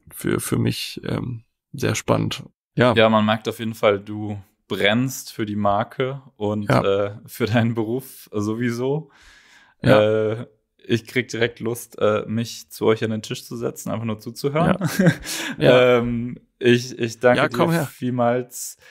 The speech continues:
Speaker 2: für diesen Einblick. Äh, ich fand's ganz, ganz spannend
Speaker 1: Ja.
Speaker 2: und, äh, ja, umso spannender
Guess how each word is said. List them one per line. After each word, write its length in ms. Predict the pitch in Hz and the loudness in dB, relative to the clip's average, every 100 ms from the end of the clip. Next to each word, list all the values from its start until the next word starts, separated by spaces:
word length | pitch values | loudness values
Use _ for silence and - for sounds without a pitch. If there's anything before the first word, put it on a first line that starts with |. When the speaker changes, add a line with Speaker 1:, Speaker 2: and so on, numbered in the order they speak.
| - | -20
Speaker 2:
für 280 | - - 147 | -4 6 8
diesen 500 | 131 151 139 143 135 | 8 6 8 6 4
Einblick. 720 | 101 110 143 143 113 135 135 - | 6 6 4 -2 0 0 0 -6
Äh, 400 | - 113 113 110 | -2 0 0 -2
ich 140 | 107 - | -4 -4
fand's 220 | 131 - | -6 -6
ganz, 200 | 123 120 | -10 -10
ganz 180 | 117 113 | -10 -10
spannend 520 | - 107 110 - - | 0 2 2 0 -4
Speaker 1:
Ja. 60 | - | -4
Speaker 2:
und, 520 | 107 110 113 110 - | -2 0 -4 -10 -6
äh, 400 | 104 104 107 104 | -2 0 -2 -2
ja, 180 | 107 101 | 0 0
umso 380 | 107 107 113 | -2 -10 -10
spannender 680 | 107 - 107 107 104 104 107 | -12 -4 -2 0 -2 -2 -6